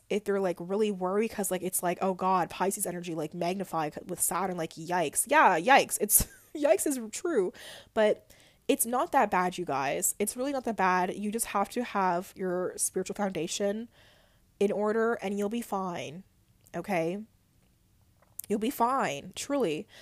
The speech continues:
When we choose to not communicate with the divine,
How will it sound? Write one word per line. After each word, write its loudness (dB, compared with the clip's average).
When 0
we 0
choose -2
to -2
not -2
communicate -4
with -6
the -4
divine, -2